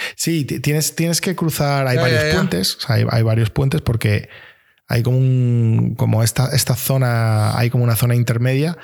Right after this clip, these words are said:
Speaker 1: Tienes como la, la parte, em, la parte civil, que es Titusville, que es quizás la, la ciudad, con, bueno, el pueblo más cercano es Titusville.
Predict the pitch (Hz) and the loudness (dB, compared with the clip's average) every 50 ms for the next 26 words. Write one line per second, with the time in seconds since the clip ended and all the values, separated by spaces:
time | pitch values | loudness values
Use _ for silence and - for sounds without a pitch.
0 | - - - - - _ _ - 131 127 135 131 131 - 139 139 135 131 123 120 | -16 -18 -18 -20 -20 _ _ -4 -2 0 0 -2 -2 -2 -2 0 0 0 0 0
1 | 117 - - 127 120 110 104 - 131 131 135 131 - - 156 147 143 143 143 147 | -2 -2 0 0 0 0 0 0 -2 -2 -2 -2 -2 -2 -2 0 0 0 -2 -2
2 | - - - 143 135 135 131 127 123 127 127 127 127 127 127 127 127 127 123 120 | -4 -6 -4 -2 0 0 2 2 2 2 2 2 2 2 2 4 4 4 2 2
3 | 120 - - _ _ _ - _ - - - 127 120 110 - 123 120 123 - 135 | 0 -4 -6 _ _ _ -18 _ -16 -8 -4 -2 -2 0 0 -2 -2 -2 -2 -2
4 | 131 131 127 127 131 - 135 - - - 139 143 170 190 214 269 285 - 120 - | 0 0 0 -2 -4 -4 -6 -6 -4 -2 0 0 0 0 -2 -4 -6 -10 -16 -18
5 | - - 113 104 98 - - - 151 160 156 - 151 131 131 135 147 170 247 285 | -4 -2 0 0 0 -2 -2 0 0 0 0 -2 -4 -2 -2 -2 -2 -2 -4 -6
6 | 311 - _ - - 107 101 - - - - 107 - 110 110 110 113 107 104 104 | -10 -16 _ -4 -2 -2 -2 -2 -4 -4 -4 0 0 0 2 2 2 0 0 0
7 | 101 101 110 104 101 - - 113 113 117 117 - 120 120 117 117 - 123 131 139 | 0 0 0 0 0 0 0 0 2 2 0 0 0 0 0 0 0 -2 -2 0
8 | 123 98 98 - - 135 131 127 127 123 120 120 120 123 - - 123 117 - - | 0 -2 -2 -2 -2 -2 0 0 0 0 0 0 0 -2 -2 -2 -2 -2 -2 -2
9 | 135 135 147 156 147 131 127 - 135 131 127 139 127 127 147 156 190 | 0 0 0 0 0 0 0 0 -2 0 0 0 -2 0 -2 -2 -4